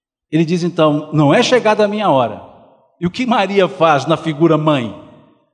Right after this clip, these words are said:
Chama os servidores e diz a, e diz a eles, "Fazei tudo o que ele vos disser." Ou seja, eu não quero saber se é a sua hora, eu sou sua mãe, tô mandando. Acabou a conversa.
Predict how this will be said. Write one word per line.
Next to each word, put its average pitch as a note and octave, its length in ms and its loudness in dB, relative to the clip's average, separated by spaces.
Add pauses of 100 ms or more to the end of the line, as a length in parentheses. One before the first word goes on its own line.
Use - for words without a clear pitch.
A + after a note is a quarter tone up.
(340)
Chama F#3+ 480 -2
os D#3+ 140 -4
servidores D#3 560 -2
e F#3 60 -6
diz E3 240 -6
a, E3+ 160 0
e C3+ 100 -14
diz C#3+ 220 -2
a C#3 100 2
eles, B2 340 -2 (400)
"Fazei E3 440 0
tudo A#3 340 -6
o F3+ 40 -10
que F#3+ 140 -12
ele G3 220 -2
vos E3 180 -6
disser." B2 400 -6 (800)
Ou A3 140 -2
seja, A#2 320 -4 (580)
eu A#3 140 -6
não F#4+ 120 -14
quero G3 240 -4
saber C3+ 400 -2
se G3+ 120 -6
é - 20 -2
a E3+ 40 -4
sua G3+ 280 -4
hora, D3 200 2
eu B2+ 40 -2
sou F#3 160 -6
sua B3 200 -4
mãe, D#3+ 260 -6
tô D#3 120 -2
mandando. F#3 560 -2 (840)
Acabou A3 380 0
a A3+ 80 -4
conversa. F3+ 440 0